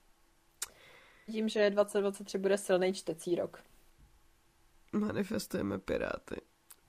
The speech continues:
Speaker 2: Jako, nezlobila
Speaker 1: Ano.
Speaker 2: bych se, kdyby třeba po, jako, vílách a, a, a, a upírech a tak se všichni rozhodli, že budou psát, i v té Jangovce, že by se prostě všichni rozhodli, že budou psát piráty, protože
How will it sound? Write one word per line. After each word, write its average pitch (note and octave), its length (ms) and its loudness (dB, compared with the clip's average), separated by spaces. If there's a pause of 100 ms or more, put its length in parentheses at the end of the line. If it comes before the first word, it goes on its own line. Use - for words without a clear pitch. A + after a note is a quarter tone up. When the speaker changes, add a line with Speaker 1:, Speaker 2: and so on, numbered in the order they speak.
(2750)
Speaker 2:
Jako, A#3+ 220 8
nezlobila C4+ 460 6
Speaker 1:
Ano. D4+ 100 4
Speaker 2:
bych C#4+ 80 2
se, C#4 120 2
kdyby A3 240 2
třeba G#3 360 2
po, G3+ 180 0 (800)
jako, G3 220 -4 (220)
vílách F#3+ 680 2 (160)
a, - 100 2 (1080)
a, F#2+ 200 -2
a, - 60 -4 (640)
a F#3+ 100 -2
upírech F#3 520 -2
a F#3 40 -4
tak F3+ 200 -2 (100)
se - 180 -2
všichni F#3 360 -4
rozhodli, F#3 360 -2
že F#3+ 100 -2
budou E3+ 240 -2
psát, - 360 -6
i G3+ 60 0
v - 100 -10
té - 120 -2
Jangovce, G3 480 0
že G#3 60 2
by G3+ 100 -6
se G3 100 -4
prostě - 240 -8
všichni F#3+ 240 -4
rozhodli, F#3+ 320 -6
že F#3+ 60 -4
budou - 180 -6
psát - 260 -8
piráty, - 400 -6
protože - 380 -12